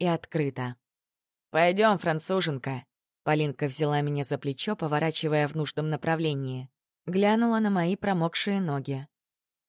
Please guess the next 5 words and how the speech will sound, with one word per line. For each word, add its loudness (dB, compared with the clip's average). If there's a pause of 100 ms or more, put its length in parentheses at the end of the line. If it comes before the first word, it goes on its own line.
"Запасная 4
обувь-то 2
у 2
тебя 2
есть? 0